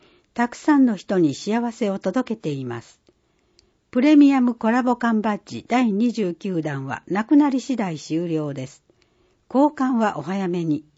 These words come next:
滝道週末ウォーキングや公園でラジオ体操にどんどん参加してスタンプを集めよう。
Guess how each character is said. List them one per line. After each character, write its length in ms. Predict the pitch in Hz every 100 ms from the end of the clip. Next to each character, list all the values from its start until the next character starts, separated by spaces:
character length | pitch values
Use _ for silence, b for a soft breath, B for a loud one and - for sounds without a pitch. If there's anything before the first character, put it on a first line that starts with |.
| _ _ _ _ _ _
滝 240 | - 254 320
道 220 | 277 214
週 160 | - 247
末 80 |
ウ 20 | 285
ォ 480 | 269 - 254 254
ー 40 | 226
キ 120 | 202
ン 120 | 180
グ 80 | 160
や 240 | 151 - -
公 260 | - 269 302
園 200 | 277 262
で 120 | 247
ラ 160 | 220 220
ジ 140 | 302
オ 80 | 294
体 260 | 277 254 226
操 300 | - 165 147
に 240 | 143 -
ど 180 | 190 285
ん 120 | 285
ど 120 | 185
ん 60 | 160
参 300 | - 156 185
加 160 | 180 170
し 100 | -
て 240 | 160 147 _ _
ス 140 | -
タ 140 | 311 302
ン 80 |
プ 160 | - 175
を 80 | 143 143
集 160 | -
め 160 | 214 196
よ 300 | 180 139 - _ _ _ _ _ _
う。 40 | _